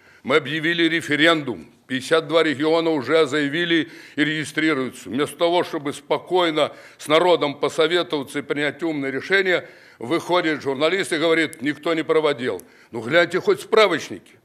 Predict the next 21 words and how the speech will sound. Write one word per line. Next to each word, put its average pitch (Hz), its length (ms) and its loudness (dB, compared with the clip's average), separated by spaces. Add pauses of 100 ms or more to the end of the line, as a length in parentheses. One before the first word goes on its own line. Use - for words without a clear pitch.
(340)
Проводила 214 500 4
Швеция. 151 680 0 (400)
Пятьдесят 202 400 2
семь 190 160 4
процентов 175 560 0
сказали: 170 400 2
"Не 180 100 0
будем 180 300 0
повышать". 143 580 0 (220)
Все 208 160 4
согласились. 123 640 -4 (580)
Проводила 202 500 4
Швейцария 170 680 4
дважды 151 440 2
только 143 220 -4
за 147 100 -2
последние 139 600 -4
годы. 120 220 -6
Проводила 196 580 2
Словения, 165 680 2
Греция. 135 680 -2